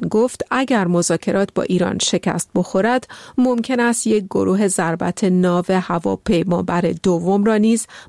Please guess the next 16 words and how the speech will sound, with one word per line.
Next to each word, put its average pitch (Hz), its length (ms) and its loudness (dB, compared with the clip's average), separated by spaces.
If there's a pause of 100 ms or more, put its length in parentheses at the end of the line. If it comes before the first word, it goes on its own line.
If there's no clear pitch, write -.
برای 208 260 2
مشارکت 180 800 0
در 190 240 0
اقدام 165 520 2
نظامی 165 540 2 (240)
به 208 200 2
منطقه 160 640 0
اعزام 170 420 0
کند. - 460 -4 (240)
دیراش 220 480 2
گفت 233 340 0 (300)
نیروهای 226 540 2
آمریکا 185 440 0
که 196 160 -4
اکنون 202 380 0
در 185 200 0